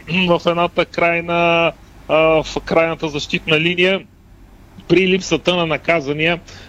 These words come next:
Брадли Денойер обаче може да се търсят различни варианти за друг, а, краен бранител, като Галин Минков има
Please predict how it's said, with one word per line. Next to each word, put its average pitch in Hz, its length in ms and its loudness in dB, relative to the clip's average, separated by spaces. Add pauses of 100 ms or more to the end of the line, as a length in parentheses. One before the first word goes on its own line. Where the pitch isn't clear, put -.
Брадли 156 420 2
Денойер 143 440 2
обаче 180 920 2
може 170 460 2
да 165 600 4 (400)
се 165 540 0 (400)
търсят 165 400 -2
различни 160 440 0
варианти 151 460 0
за 139 140 0
друг, 156 360 0
а, 147 160 2
краен 147 360 -2
бранител, 170 500 0
като 175 340 -2
Галин 160 340 2
Минков 165 420 -2
има 151 280 2